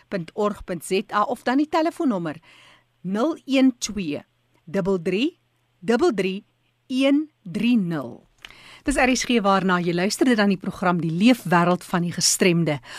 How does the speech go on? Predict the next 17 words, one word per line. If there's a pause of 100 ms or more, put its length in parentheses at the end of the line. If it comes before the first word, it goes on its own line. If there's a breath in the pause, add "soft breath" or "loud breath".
(220 loud breath)
Onthou,
jy
is
baie
welkom
om
vir
ons
te
laat
weet
wat
is
jou
terugvoer
of
navraag.